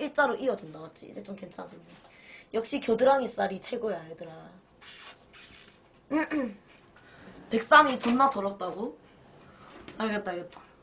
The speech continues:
지금 근데 숨 막혀서 죽을 것 같아. 하...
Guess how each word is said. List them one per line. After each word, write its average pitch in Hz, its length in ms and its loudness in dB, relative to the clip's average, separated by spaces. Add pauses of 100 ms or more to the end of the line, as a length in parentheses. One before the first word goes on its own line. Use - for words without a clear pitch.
(120)
지금 294 320 6
근데 277 460 8
숨 359 260 2
막혀서 311 380 6
죽을 254 280 -8
것 - 200 -12
같아. - 140 -20 (1400)
하... - 1120 -6